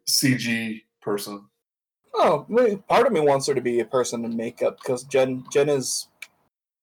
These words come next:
Speaker 2: uh, and, like, camera tricks, camera tricks and makeup, friend. Make the
Speaker 1: Mm-hmm.
Speaker 2: woman look big.
Speaker 1: <laughs>
Speaker 2: Large
Speaker 1: Exactly.
Speaker 2: woman.
Speaker 1: I know, um, I think recently She-Hulk in the comics has,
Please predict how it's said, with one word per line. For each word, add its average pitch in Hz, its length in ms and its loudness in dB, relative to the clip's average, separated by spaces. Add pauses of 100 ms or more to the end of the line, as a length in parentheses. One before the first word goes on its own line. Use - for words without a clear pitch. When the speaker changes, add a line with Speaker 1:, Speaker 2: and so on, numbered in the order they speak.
Speaker 2:
uh, 123 240 6
and, 131 160 4
like, 139 180 2
camera 151 320 2
tricks, - 600 -2 (600)
camera 190 300 4
tricks 185 300 0
and 160 120 0
makeup, 143 360 2
friend. 160 500 2 (460)
Make 131 260 2
the 170 80 2
Speaker 1:
Mm-hmm. 170 100 4
Speaker 2:
woman 165 240 4
look 151 220 0
big. 143 380 0
Speaker 1:
<laughs> - 80 0
Speaker 2:
Large - 120 6 (360)
Speaker 1:
Exactly. - 400 10
Speaker 2:
woman. 202 360 4 (640)
Speaker 1:
I 156 100 6
know, 165 260 10
um, 135 400 8 (240)
I 147 40 -8
think 196 240 -2
recently 147 420 4
She-Hulk 135 500 0
in 120 60 -2
the 117 80 -10
comics 127 440 2
has, 123 200 -6